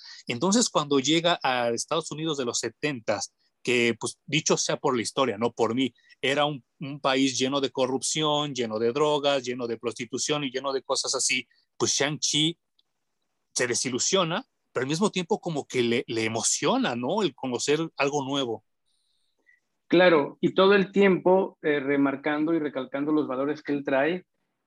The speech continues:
Speaker 2: y
Speaker 1: Ujú.
Speaker 2: cómo no aplican en la sociedad en la que está metido. Hay un, hay un diálogo en donde Shang-Chi entra a un museo y el policía le dice, "A ver usted, ¿qué? ¿Por qué no trae zapatos? Váyase a poner
Speaker 1: Sí.
Speaker 2: zapatos", ¿no?
Speaker 1: No, ma-,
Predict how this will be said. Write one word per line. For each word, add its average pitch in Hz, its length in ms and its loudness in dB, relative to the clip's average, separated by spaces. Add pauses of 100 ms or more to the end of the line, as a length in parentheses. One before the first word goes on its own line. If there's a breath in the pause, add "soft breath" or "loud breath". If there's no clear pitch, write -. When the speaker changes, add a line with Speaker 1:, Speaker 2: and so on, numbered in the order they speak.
Speaker 2:
y 120 80 -8
Speaker 1:
Ujú. 98 80 -12
Speaker 2:
cómo 151 540 4
no 139 200 4
aplican 156 720 -2
en 135 80 -4
la 127 80 -4
sociedad 139 400 2
en 135 120 2
la 120 100 -6
que 123 100 -12
está 131 500 -2 (520)
metido. 165 380 6
Hay 185 240 8
un, 202 240 2
hay 175 120 4
un 190 160 0
diálogo 180 580 2 (720)
en 147 160 -2
donde 143 320 2
Shang-Chi 175 440 -2
entra 175 240 -2
a - 20 0
un 180 120 0
museo 190 500 -2 (760)
y 147 80 2
el 147 120 6
policía 156 440 4
le 160 160 2
dice, 151 560 -2 (300)
"A 139 100 0
ver 196 120 4
usted, 220 400 0
¿qué? 214 240 -2
¿Por 156 120 -10
qué 180 100 -10
no 190 120 -6
trae 196 120 -4
zapatos? 185 540 -2
Váyase 190 300 0
a 151 40 -6
poner 160 220 0
Speaker 1:
Sí. 139 60 -2
Speaker 2:
zapatos", 170 600 -4
¿no? 160 200 2
Speaker 1:
No, 127 180 4
ma-, 117 160 0